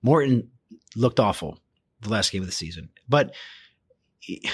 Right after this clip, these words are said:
who wouldn't? It's your first time, man, or one of his first times. So they're both gone. Nelson's the only one left.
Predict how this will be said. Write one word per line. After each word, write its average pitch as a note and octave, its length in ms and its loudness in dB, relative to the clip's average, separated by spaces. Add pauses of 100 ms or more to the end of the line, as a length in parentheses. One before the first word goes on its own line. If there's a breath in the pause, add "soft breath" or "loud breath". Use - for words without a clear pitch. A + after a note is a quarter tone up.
(500 loud breath)
who E3+ 120 6
wouldn't? D3 360 4 (120)
It's - 100 -4
your B2+ 80 0
first C#3+ 260 -2
time, C3 260 2
man, G2+ 320 -6 (460)
or A#2+ 140 4
one C3 160 4
of B2 60 2
his A2+ 120 -2
first C3 280 -2
times. A2 360 -2 (680 soft breath)
So - 120 -6
they're C3+ 100 4
both C#3+ 240 4
gone. A#2+ 400 0 (220)
Nelson's C3 420 2
the A#2 80 0
only A#2 160 -2
one G#2 180 -4
left. A2+ 320 -4